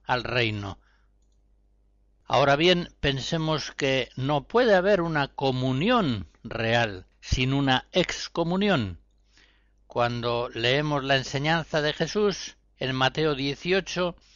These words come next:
comprobamos que aquel cristiano incorregible que se obstina en pensar y en vivir en formas mundanas, en formas inconciliables con el Espíritu de Cristo, debe ser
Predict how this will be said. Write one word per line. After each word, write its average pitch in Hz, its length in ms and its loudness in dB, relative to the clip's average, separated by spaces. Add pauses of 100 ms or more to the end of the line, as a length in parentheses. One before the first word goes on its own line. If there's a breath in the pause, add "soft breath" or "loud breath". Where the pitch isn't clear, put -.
(180 soft breath)
comprobamos 160 880 0 (120)
que 143 400 4
aquel 190 420 0
cristiano 175 720 2 (100)
incorregible 156 1040 2 (480 soft breath)
que 131 160 2
se 127 200 0
obstina 156 800 0
en 151 220 2
pensar 156 840 4
y 139 200 2
en 139 220 2
vivir 151 500 2 (300)
en 139 160 0
formas 190 600 2
mundanas, 180 1000 2
en 127 240 -2
formas 160 460 2
inconciliables 131 960 -2
con 123 180 -4
el 123 140 0
Espíritu 135 500 -4
de 160 160 4
Cristo, 180 580 0 (460 soft breath)
debe 160 320 2
ser 180 400 2